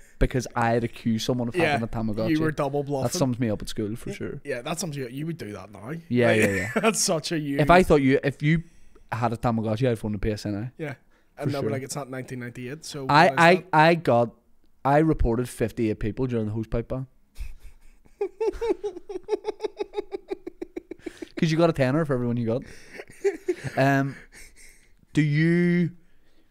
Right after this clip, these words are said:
Speaker 2: what's be-, what's been the best era of stand-up since you've been doing it? Like, the ti-, the time where you were like, as a scene and all, "This is brilliant,
Speaker 1: Oh,
Speaker 2: this
Speaker 1: bro,
Speaker 2: is"
Speaker 1: it's now.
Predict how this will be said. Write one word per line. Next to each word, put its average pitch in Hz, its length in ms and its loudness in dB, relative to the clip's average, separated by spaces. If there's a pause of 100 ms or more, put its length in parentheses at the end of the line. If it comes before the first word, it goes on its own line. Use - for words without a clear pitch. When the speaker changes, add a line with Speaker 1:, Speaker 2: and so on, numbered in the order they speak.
(160)
Speaker 2:
what's 185 300 2
be-, - 180 -2 (260)
what's 190 220 0
been 196 220 2
the 170 80 0
best 123 720 -2
era 123 480 0 (500)
of 113 320 -2 (180)
stand-up 107 600 -2
since 117 240 -6
you've 113 80 -4
been 110 140 -2
doing 107 200 -2
it? 127 120 -2
Like, 107 340 -4 (540)
the 123 100 -4
ti-, 135 240 -2
the 131 160 2
time 127 340 0
where 139 100 2
you 120 120 2
were 113 100 2
like, 110 260 -2 (300)
as 127 220 0
a 123 60 -4
scene 110 340 -2
and 120 80 0
all, 120 160 2
"This 107 320 -4
is 107 100 -6
brilliant, 107 500 -4
Speaker 1:
Oh, - 20 -8
Speaker 2:
this 117 160 -4
Speaker 1:
bro, 113 80 -6
Speaker 2:
is" 110 60 -6
Speaker 1:
it's - 120 -10
now. 107 240 -10